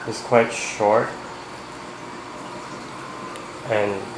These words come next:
because so, it's so deep, the, the good feature is the side of the stand, the side panel, you can actually, uh, take it out,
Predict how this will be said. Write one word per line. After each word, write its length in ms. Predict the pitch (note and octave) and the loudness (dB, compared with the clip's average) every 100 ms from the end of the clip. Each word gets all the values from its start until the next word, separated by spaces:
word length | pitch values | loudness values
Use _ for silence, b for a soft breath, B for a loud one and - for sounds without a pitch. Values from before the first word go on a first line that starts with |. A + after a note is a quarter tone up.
| B B B | B B B
because 300 | - A2+ B2+ | 6 8 8
so, 240 | - A#2 A2 - | 8 6 6 0
it's 100 | G#2 | 4
so 240 | - B2 A#2 | 8 8 8
deep, 300 | A2+ A#2 A2+ | 6 6 6
the, 80 | G2+ - - | 0 -2 -6
the 80 | A2 | -4
good 220 | B2+ B2+ | 0 -2
feature 440 | - A#2+ - A#2 | 0 -4 2 6
is 200 | A2 G#2 | 6 6
the 80 | G#2+ | 0
side 420 | G2 - G#2+ G#2 | 0 4 6 6
of 160 | A2 - | 4 2
the 60 | F#2+ | -4
stand, 480 | - G2 F#2+ F#2 F2+ - - - - - - - - - - - - - | -4 0 2 2 -2 -8 -10 -10 -10 -10 -10 -10 -10 -10 -12 -12 -12 -8
the 60 | - - | -6 -4
side 320 | - A2 A2+ - | 6 8 8 6
panel, 260 | G2+ F#2 | 2 4
you 80 | F2+ | 2
can 120 | F#2 | 0
actually, 320 | G2 - A2 F#2 - - - - - - | -2 -2 -2 -2 -4 -8 -8 -10 -10 -4
uh, 160 | G2+ G2 - | 0 0 -2
take 180 | G#2+ | -2
it 80 | G2+ | 2
out, 260 | F#2 F#2 | 4 4